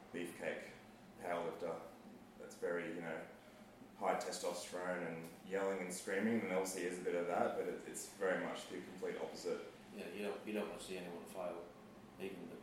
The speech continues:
Speaker 2: guys you're competing with. You know, you don't wanna see them fail on the lift.
Speaker 1: Yeah.
Speaker 2: You're encouraging them to, to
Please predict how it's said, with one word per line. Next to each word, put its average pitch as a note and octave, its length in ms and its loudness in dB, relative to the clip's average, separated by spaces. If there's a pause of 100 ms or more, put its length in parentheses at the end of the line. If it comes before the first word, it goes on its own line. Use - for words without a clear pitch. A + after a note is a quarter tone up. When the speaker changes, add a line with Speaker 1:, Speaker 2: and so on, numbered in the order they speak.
Speaker 2:
guys F2+ 240 0
you're F2 80 -8
competing F2+ 400 -8
with. E2 160 -6 (400)
You - 80 -10
know, - 160 -10
you F#2 80 -4
don't F#2+ 160 0
wanna - 160 -6
see - 140 -8
them - 180 -8
fail F2 240 0
on - 160 -6
the - 80 -4
lift. - 160 -6 (560)
Speaker 1:
Yeah. - 160 2
Speaker 2:
You're F#2+ 160 0
encouraging F#2 400 -4
them F2+ 160 -8
to, F2+ 80 -10
to - 160 -14